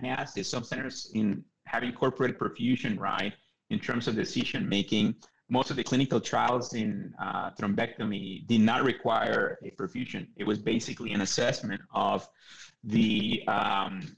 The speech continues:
degree of, of, of ischemia or infarct on a cat scan, so on the non-contrast cat scan. And you can interpret that, um, just by looking at a cat scan. And there is a specific scoring system, uh, for it called the aspect score that was designed also to,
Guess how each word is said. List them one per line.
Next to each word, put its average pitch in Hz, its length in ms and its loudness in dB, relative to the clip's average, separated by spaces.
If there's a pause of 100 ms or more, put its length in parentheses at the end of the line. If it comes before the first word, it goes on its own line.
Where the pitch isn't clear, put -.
(100)
degree 123 600 0
of, 113 300 0 (180)
of, 110 280 -2
of 110 100 -8
ischemia 131 560 2
or 110 100 0
infarct 120 540 0
on 104 200 0
a 98 40 -4
cat 139 340 -2
scan, - 260 -6
so - 160 -4
on 101 100 2
the 104 80 0
non-contrast 117 680 -4
cat 113 240 -2
scan. - 260 -8 (380)
And 107 120 -2
you 110 80 4
can 120 180 -4
interpret 120 540 -2
that, 117 440 0
um, 107 540 -2
just - 160 -4
by 131 60 0
looking 127 280 0
at 110 80 -2
a 104 60 -4
cat 113 280 -10
scan. 107 360 -10
And 101 300 -10 (120)
there 107 140 -2
is 110 120 -2
a 101 320 2
specific - 440 -2
scoring 160 320 -2
system, - 480 -10 (420)
uh, 95 220 0
for 104 200 -2
it - 120 -4
called 104 140 -2
the - 140 -6
aspect 107 400 -4
score 101 320 0
that 92 100 0
was 92 140 -2
designed 107 440 -4
also 107 280 -6
to, - 480 0